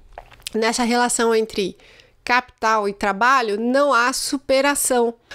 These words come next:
porque o capital, a-, se apresentado como sujeito, ele vai colocar o trabalho assalariado como seu objeto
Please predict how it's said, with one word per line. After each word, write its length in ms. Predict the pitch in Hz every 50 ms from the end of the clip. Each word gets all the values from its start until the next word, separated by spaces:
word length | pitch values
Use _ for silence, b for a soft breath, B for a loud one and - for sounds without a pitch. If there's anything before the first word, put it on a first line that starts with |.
| B B B
porque 280 | - - 220 - - 233
o 60 | 226
capital, 560 | - 240 226 - _ - 269 294 339 330 269
a-, 160 | 226 214 226 - _
se 160 | - - -
apresentado 720 | 240 233 - 233 226 220 226 220 226 220 - 262 285 262 277
como 260 | - - 220 226 214
sujeito, 680 | - - 214 180 - 233 262 320 339 294 - - 175 - B B B B B B B _
ele 180 | - 226 240 226
vai 140 | 220 220
colocar 400 | 220 - 233 226 220 220 - 226
o 60 | 226 220
trabalho 640 | - - 208 190 196 196 190 220 240 311 359 330
assalariado 760 | 262 240 - - 220 208 202 190 202 220 233 254 277 247 262 262
como 280 | - - 269 277 277
seu 300 | 262 - - 285 262 269
objeto 680 | 269 262 277 254 220 254 226 214 214 - _ - -